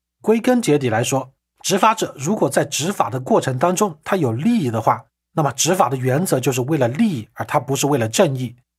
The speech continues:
很快这个执法就会变成捕猎，这样的错误就是整个体制的设计者的愚蠢造成的。说到底，也就是中共的愚蠢和低效所造成的。另一个层面呢，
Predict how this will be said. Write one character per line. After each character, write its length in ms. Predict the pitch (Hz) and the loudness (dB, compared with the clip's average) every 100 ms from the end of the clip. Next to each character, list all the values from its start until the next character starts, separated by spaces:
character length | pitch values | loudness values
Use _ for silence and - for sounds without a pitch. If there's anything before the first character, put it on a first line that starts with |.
| _ | _
很 280 | - 151 127 | -4 -2 -2
快 260 | - - - | -2 -2 0
这 140 | 262 | -2
个 80 | 170 | -2
执 240 | - 147 | -4 -4
法 160 | - - | -2 -4
就 140 | - | -4
会 80 | 123 | -4
变 160 | 156 123 | -4 -4
成 120 | 123 | -4
捕 200 | 127 104 | -4 -4
猎， 240 | 131 110 _ _ _ _ | -4 -6 _ _ _ _
这 100 | - 208 | -2 2
样 100 | 214 | 2
的 80 | |
错 180 | - 190 | 2 2
误 220 | 123 113 - | 2 -4 -6
就 140 | 147 | -4
是 100 | 139 | -4
整 180 | - 110 | -4 -4
个 80 | 143 | -4
体 220 | - 117 | -4 -6
制 100 | 139 | -4
的 120 | 131 | -2
设 260 | - 220 175 | 0 2 2
计 140 | 139 | 0
者 120 | - | -4
的 80 | - | -4
愚 300 | 110 104 190 | -4 -2 -2
蠢 240 | - 127 | 0 -2
造 160 | 104 123 | 0 -2
成 180 | 113 107 | -2 -6
的。 140 | 101 _ _ _ _ | -8 _ _ _ _
说 180 | - 185 | 0 4
到 100 | 175 | 4
底， 100 | 131 | 2
也 120 | 123 | -4
就 120 | 131 | -2
是 120 | 147 135 | -2 -2
中 320 | 113 208 240 | 0 2 4
共 160 | 233 165 | 2 2
的 100 | 120 | 0
愚 320 | 104 113 220 | -4 -4 -2
蠢 240 | - 117 | -2 -4
和 140 | 107 - | -4 -8
低 320 | - 190 226 | -6 -2 0
效 340 | 240 262 - - | 2 2 2 -4
所 200 | - 107 | -10 -4
造 160 | 131 | -4
成 180 | 117 107 | -4 -6
的。 120 | 104 _ _ _ _ - | -8 _ _ _ _ -2
另 200 | 226 254 | 2 4
一 60 | |
个 80 | 151 | 4
层 160 | 151 135 | 2 2
面 140 | 147 | 2
呢， 160 | 131 | 2